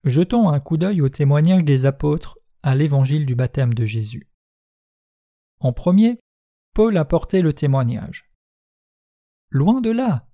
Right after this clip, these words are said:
nous qui sommes morts au péché, comment vivrions-nous encore dans le péché ? Ignorez-vous que nous tous qui avons été baptisés en Jésus-Christ,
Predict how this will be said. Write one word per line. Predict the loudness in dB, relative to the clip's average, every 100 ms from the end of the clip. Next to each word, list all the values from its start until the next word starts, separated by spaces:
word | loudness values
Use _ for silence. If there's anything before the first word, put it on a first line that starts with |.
| _ _ _ 2
nous | 4 4
qui | 2 -4
sommes | -4 -2 0 2
morts | 2 2
au | -2
péché, | -2 -4 -4 -6 -6 _ _ _ _
comment | 4 4 6 4
vivrions-nous | 2 0 0 2 2 4 2
encore | 0 -2 -2 0
dans | 2 2
le | 0
péché ? | -2 -4 -6 -8 -12 _ _ _ _ _ _ _ _
Ignorez-vous | 2 4 6 4 2 2 -2 0
que | 2 4
nous | 2
tous | 2 -2 0
qui | 0 2
avons | 2 2
été | 0 0 0
baptisés | 0 0 0 0 2 2
en | 2
Jésus-Christ, | 0 -2 -4 -4 -4 -6